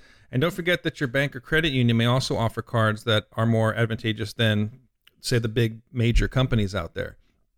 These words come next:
As you do your, uh, credit card research, which you can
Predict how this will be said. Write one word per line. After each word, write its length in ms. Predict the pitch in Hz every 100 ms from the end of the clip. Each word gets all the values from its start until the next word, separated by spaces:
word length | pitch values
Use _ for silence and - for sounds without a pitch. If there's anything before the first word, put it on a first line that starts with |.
| _ _ _ - -
As 180 | 135 135
you 40 |
do 160 | 131 165
your, 360 | 151 127 120
uh, 240 | - 110 104
credit 300 | - 143 139
card 180 | 151 131
research, 480 | 117 - 117 -
which 140 | 117 107
you 60 | 117
can 220 | 123